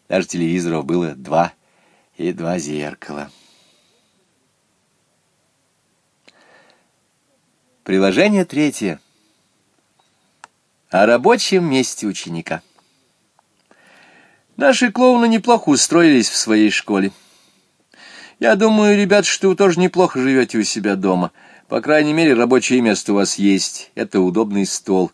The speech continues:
Нужно, чтобы на нём лежали ручки, карандаши, ластики, фломастеры, линейка и пластилин.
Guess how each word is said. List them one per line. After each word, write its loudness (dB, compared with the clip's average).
Нужно, 2
чтобы -2
на 0
нём 0
лежали 2
ручки, 0
карандаши, -2
ластики, -4
фломастеры, -4
линейка -6
и -16
пластилин. -6